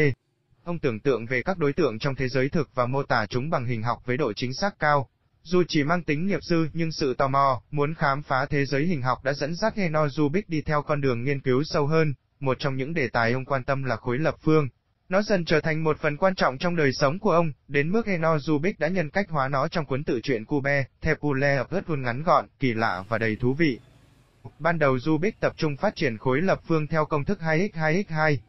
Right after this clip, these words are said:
nhưng dường như sự kết nối giữa chúng liên tục đứt gãy. Sau khi điều chỉnh thành kích thước ba x ba x ba, mọi thứ đã trở nên hoàn hảo. Trong cuốn sách của mình,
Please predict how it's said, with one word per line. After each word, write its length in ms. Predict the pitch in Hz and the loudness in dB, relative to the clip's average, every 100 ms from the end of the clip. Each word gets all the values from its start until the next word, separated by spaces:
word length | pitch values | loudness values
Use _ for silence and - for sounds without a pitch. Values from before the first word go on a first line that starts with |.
| _ | _
nhưng 160 | 160 160 | -4 -2
dường 240 | 135 123 | 0 0
như 160 | 131 147 | 0 -2
sự 240 | 143 123 | -2 -2
kết 140 | 190 180 | -2 0
nối 240 | 139 127 | 2 2
giữa 200 | 139 143 | 0 -2
chúng 220 | 147 139 | 0 0
liên 200 | 175 165 | 0 0
tục 200 | 143 123 | -2 -4
đứt 200 | 151 196 | -4 -4
gãy. 280 | 147 131 196 - - - - | -2 0 -2 -10 -20 -20 -20
Sau 200 | - 208 | -4 -2
khi 140 | 202 175 | 0 2
điều 160 | 156 | 2
chỉnh 260 | 139 139 117 | 2 -2 -2
thành 220 | 131 123 | -4 -4
kích 180 | 202 - | -6 0
thước 180 | 226 190 | 0 4
ba 200 | 175 180 | 4 4
x 160 | 233 | 0
ba 220 | 170 160 202 | 2 2 2
x 20 | - | 0
ba, 260 | 165 156 147 - | 2 2 0 -2
mọi 200 | 151 120 | -2 0
thứ 180 | 127 143 | 0 0
đã 120 | 175 | 0
trở 160 | - 123 | 0 0
nên 160 | 135 | 0
hoàn 180 | 143 127 | 0 0
hảo. 360 | 117 127 110 - - - - - _ | 2 2 2 -2 -16 -20 -20 -20 _
Trong 160 | 220 202 | -4 0
cuốn 200 | 165 180 | 0 0
sách 220 | 262 254 | -2 0
của 120 | 170 | 0
mình, 280 | 135 143 | 2 2